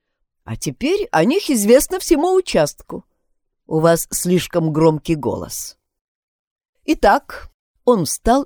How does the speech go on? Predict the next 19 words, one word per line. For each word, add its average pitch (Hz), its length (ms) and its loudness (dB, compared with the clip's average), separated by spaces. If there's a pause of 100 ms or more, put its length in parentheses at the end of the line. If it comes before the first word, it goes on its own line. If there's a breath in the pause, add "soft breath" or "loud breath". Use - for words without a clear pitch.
и 160 80 -4
направился 147 560 -2
к 139 100 -10
двери. 98 460 -10 (1040)
«Если 277 420 2
вам 285 300 4
больше 262 640 2
нечего 247 460 0
мне 135 160 2
сообщить, - 560 0
сэр, - 360 -4 (580)
то 233 100 2
я, 233 140 4
с - 100 -2
вашего 226 340 2
позволения, 220 680 4
пойду 190 340 4
опрашивать 190 580 -2
свидетелей». - 760 -6